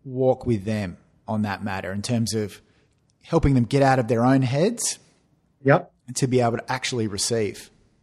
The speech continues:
Speaker 2: I think that's the core of even what maybe your podcast is about, and this journey is,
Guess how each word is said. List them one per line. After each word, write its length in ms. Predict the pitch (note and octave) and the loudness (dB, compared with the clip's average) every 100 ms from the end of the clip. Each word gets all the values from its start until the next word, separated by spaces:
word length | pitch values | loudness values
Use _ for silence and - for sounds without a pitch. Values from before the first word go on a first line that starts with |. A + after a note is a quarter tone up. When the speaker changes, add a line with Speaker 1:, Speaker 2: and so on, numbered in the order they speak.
| _ _ _ _ _ _ _ - | _ _ _ _ _ _ _ 4
Speaker 2:
I 120 | F3+ | 8
think 120 | A3 | 10
that's 200 | F3 E3 | 10 8
the 100 | - | 2
core 460 | - - E3 F3 E3 | -6 4 10 12 12
of 340 | D#3 D#3 C3+ - | 6 0 2 2
even 260 | E3+ D#3+ | 4 4
what 160 | D3 D#3 | 2 2
maybe 240 | D3+ D#3 | 4 6
your 140 | D3+ C3+ | 6 4
podcast 600 | - D3+ D3+ C#3+ C3+ - | 4 4 4 0 -2 -4
is 140 | B2+ | -6
about, 500 | B2 B2 C#3+ C#3+ C3+ | -4 4 8 8 4
and 160 | C#3+ C3+ | 2 2
this 160 | C3+ | 2
journey 440 | - C#3 D3 C#3+ C3+ | 2 6 8 8 6
is, 180 | C3 | 2